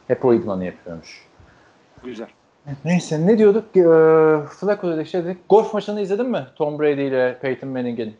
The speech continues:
Speaker 1: Phil Mickelson
Speaker 2: Hayır abi,
Speaker 1: ve
Speaker 2: anlat
Speaker 1: Tiger
Speaker 2: bize.
Speaker 1: Woods'la. Niye izlemedin?
Speaker 2: Abi niye izleyeyim golf maçı ben ya?
Speaker 1: Peyton Manning,
Speaker 2: Highlightlarını,
Speaker 1: Tom Brady
Speaker 2: re-,
Speaker 1: var.
Speaker 2: reklamlar, reklamlar, şey, haberlerine bakıyorsun tabii ki de abi. Maçın tamamını niye izleyeyim ben?
Speaker 1: Yani maçın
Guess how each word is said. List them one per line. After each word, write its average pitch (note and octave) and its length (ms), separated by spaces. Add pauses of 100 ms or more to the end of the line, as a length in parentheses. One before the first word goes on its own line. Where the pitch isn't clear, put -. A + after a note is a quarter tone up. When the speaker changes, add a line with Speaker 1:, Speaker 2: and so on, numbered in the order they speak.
(120)
Speaker 1:
Phil C3 100
Mickelson C3+ 240
Speaker 2:
Hayır E3 160
abi, B2+ 220
Speaker 1:
ve D#3 40
Speaker 2:
anlat F#3 240
Speaker 1:
Tiger G3+ 160
Speaker 2:
bize. A#2+ 160
Speaker 1:
Woods'la. F#2+ 160 (600)
Niye C4+ 300
izlemedin? G#3+ 460 (680)
Speaker 2:
Abi F3+ 340
niye F#3 240
izleyeyim G3+ 300
golf D#3 240
maçı C#3 240
ben C#3+ 80
ya? D#3 320 (1160)
Speaker 1:
Peyton F3 220
Manning, A3 200
Speaker 2:
Highlightlarını, E3+ 320
Speaker 1:
Tom A#3 100 (120)
Brady A#3+ 40 (160)
Speaker 2:
re-, D#3+ 80
Speaker 1:
var. F#3+ 80
Speaker 2:
reklamlar, A3 460 (140)
reklamlar, G#3 720
şey, F#3 180
haberlerine G#3 680
bakıyorsun C#3+ 420
tabii A2 220
ki G2 100
de A#2+ 100
abi. C3+ 260
Maçın C3 240
tamamını D3 440
niye F3 180
izleyeyim F#3+ 300
ben? A#2 60
Speaker 1:
Yani G#2+ 160
maçın A2+ 280